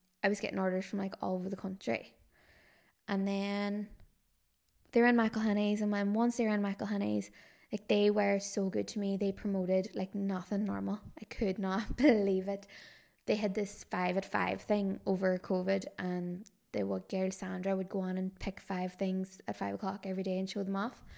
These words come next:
And then I remember they did it for the bags, and they picked five of their favourite colours of my bags.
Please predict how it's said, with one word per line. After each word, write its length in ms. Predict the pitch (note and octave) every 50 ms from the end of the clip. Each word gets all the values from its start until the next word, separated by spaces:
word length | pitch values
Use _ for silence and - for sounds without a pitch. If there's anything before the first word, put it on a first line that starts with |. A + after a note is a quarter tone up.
| - - - - - - -
And 200 | - G#3+ G#3 G#3+
then 80 | G#3 G3+
I 40 |
remember 280 | G3+ G3+ G3 F#3 F#3 F#3+
they 120 | F#3+ G3
did 180 | F#3+ G3 G3+ F#3+
it 120 | G3 G3
for 60 | - F#3+
the 80 | F#3+
bags, 340 | G3 G#3 G3+ - G#3 G3 G3
and 80 | - G3+
they 80 | G#3 G3
picked 300 | - - G3 G3 G3 -
five 320 | - - G#3 G3 G3 F#3+
of 140 | F#3 G3 G#3+
their 100 | G3+ G3+
favourite 540 | G3 - F#3+ F3+ F3+ F3 F#3+ F#3+ F#3+ - - - _ _ _ _ _ - -
colours 420 | - - G3 F#3+ F#3 F#3 F#3+ G3
of 80 | G3 G3
my 200 | G3+ G3 G3 G3
bags. 480 | F#3+ F#3+ F#3+ G3 G#3+ G#3+ - - -